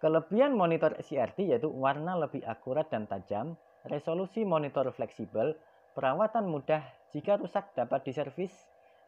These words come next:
bebas dead pixel, ghosting, dan viewing angle. Harga juga lebih murah. Kekurangan monitor C R T yaitu konsumsi listrik yang lebih besar, juga merusak mata,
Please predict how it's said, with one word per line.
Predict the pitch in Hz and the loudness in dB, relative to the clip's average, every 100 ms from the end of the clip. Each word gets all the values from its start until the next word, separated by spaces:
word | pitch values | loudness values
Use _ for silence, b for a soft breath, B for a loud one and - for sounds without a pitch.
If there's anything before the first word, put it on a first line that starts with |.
| _ | _
bebas | 127 117 127 95 - | -4 0 4 4 2
dead | 120 - | -4 -2
pixel, | 120 - 151 135 120 | -8 -2 0 2 2
ghosting, | 120 113 139 131 | -2 -2 -4 -4
dan | 127 127 | -4 -2
viewing | 123 127 127 | -4 -4 -2
angle. | 139 123 104 85 - _ _ _ _ _ - _ _ _ _ _ _ _ _ _ _ - - _ _ _ _ - _ _ _ - | -2 0 0 -2 -14 _ _ _ _ _ -20 _ _ _ _ _ _ _ _ _ _ -20 -20 _ _ _ _ -20 _ _ _ -2
Harga | 139 135 185 196 | 0 2 2 2
juga | 131 127 | 2 2
lebih | 120 117 - 135 | 4 0 -2 -4
murah. | 131 135 131 95 90 - - - - _ _ _ _ _ _ _ _ _ - | -2 -2 0 0 -4 -16 -20 -20 -20 _ _ _ _ _ _ _ _ _ -6
Kekurangan | 151 180 220 269 | 0 2 4 4
monitor | 214 180 175 175 | 4 4 2 0
C | - | 0
R | 208 233 | 0 0
T | - 127 | -2 0
yaitu | 110 107 156 175 | 0 0 -2 -4
konsumsi | - 156 147 180 254 | -4 -4 -4 -4 -2
listrik | 233 208 160 | -2 -2 -2
yang | 156 165 | -2 0
lebih | 160 170 | -2 -2
besar, | 165 170 190 110 98 - _ _ - _ | -4 0 0 0 -4 -18 _ _ -20 _
juga | 117 139 | -2 0
merusak | 135 131 123 104 | 2 0 -2 -4
mata, | 131 165 160 180 220 | -4 -2 0 0 -2